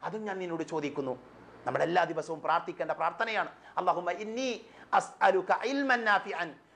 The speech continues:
വ-, ആ, വരിസ്ഖൻ ത്വയ്യിബൻ വഅമലൻ മുതഖബ്ബലൻ." നബി സല്ലല്ലാഹു അലൈഹി വസല്ലമ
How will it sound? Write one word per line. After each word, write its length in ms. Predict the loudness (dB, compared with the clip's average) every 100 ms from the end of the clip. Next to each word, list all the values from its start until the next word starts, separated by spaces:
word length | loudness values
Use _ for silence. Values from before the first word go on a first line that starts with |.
| -8
വ-, 120 | 2
ആ, 360 | 4 6 8 8
വരിസ്ഖൻ 580 | 8 4 2 -2 -4 -4
ത്വയ്യിബൻ 520 | -4 -6 -2 -2 -2 -6 -20 -4
വഅമലൻ 580 | 0 2 2 2 2 -4 -18 -10
മുതഖബ്ബലൻ." 720 | -2 0 2 2 4 2 0 -6
നബി 80 | -10
സല്ലല്ലാഹു 480 | -6 -4 2 2 2
അലൈഹി 220 | -2 -4
വസല്ലമ 560 | -6 -4 -2 0 0